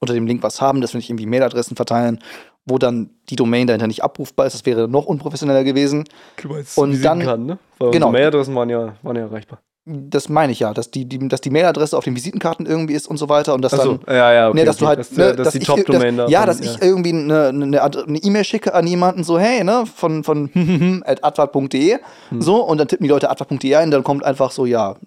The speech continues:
Speaker 1: nicht erreichbar. Keine
Speaker 2: Ja.
Speaker 1: Seite hinterlegt.“ Das hätte ich wirklich, das hätte ich wirklich unprofessionell gefunden.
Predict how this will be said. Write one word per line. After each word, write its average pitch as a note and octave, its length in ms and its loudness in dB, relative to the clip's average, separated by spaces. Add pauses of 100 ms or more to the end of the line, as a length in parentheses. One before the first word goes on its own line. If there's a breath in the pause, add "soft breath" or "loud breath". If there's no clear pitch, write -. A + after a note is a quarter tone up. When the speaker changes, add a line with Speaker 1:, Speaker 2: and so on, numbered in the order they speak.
Speaker 1:
nicht C3+ 100 -12
erreichbar. A2 520 -6 (480 loud breath)
Keine C3+ 180 2
Speaker 2:
Ja. C3 60 0
Speaker 1:
Seite B2+ 160 4
hinterlegt.“ A#2 360 -2 (460 soft breath)
Das D#3+ 180 2
hätte G3 160 0
ich - 100 -12
wirklich, F3 520 0 (1120)
das - 240 -2
hätte D#3+ 140 -2
ich B2 100 -8
wirklich D3+ 540 0
unprofessionell B2+ 600 -2
gefunden. A#2 480 -10